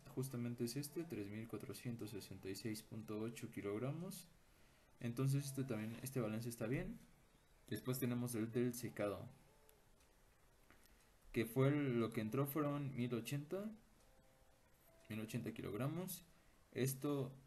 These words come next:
dio como resultado que salieron trescientos treinta y cuatro punto cero veinte kilogramos,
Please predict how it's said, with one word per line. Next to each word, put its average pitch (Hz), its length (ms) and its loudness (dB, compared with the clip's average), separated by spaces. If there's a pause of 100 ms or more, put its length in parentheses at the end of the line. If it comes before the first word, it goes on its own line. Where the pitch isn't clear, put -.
(300)
dio 113 240 0
como 107 220 -4
resultado 139 800 2
que 110 100 -2
salieron 135 920 4
trescientos 110 720 0
treinta 98 300 -4
y 98 100 -2
cuatro 123 460 0
punto 123 520 0
cero 107 360 0
veinte 113 360 -2
kilogramos, 120 680 -2